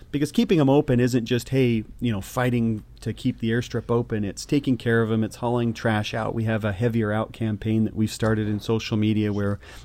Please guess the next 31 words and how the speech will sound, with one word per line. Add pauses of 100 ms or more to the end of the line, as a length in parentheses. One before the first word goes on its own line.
(120)
we
encourage
pilots
to
go
into
these, (400)
these
wild (340)
locations,
these
backcountry
airstrips
with
garbage
bags
and
clean
up. (520)
And,
you
know,
and
so (260)
I
think
the
Flying
Cowboys
really
is,